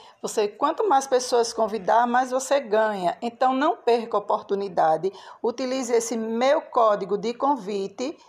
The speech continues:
Você tem aqui diversas formas, tá? Olha,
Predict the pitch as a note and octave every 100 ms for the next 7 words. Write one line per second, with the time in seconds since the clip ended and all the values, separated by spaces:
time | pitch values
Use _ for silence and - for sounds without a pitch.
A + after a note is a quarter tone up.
0 | _ _ _ _ _ _ - G3 A#3 A#3
1 | A3 A3 F#3 F3+ C#4+ C#4+ G3+ A3+ A#3 B3
2 | - - F3+ E3+ A3 C4 E4+ - - F3+
3 | D#3+ G3 F4 - -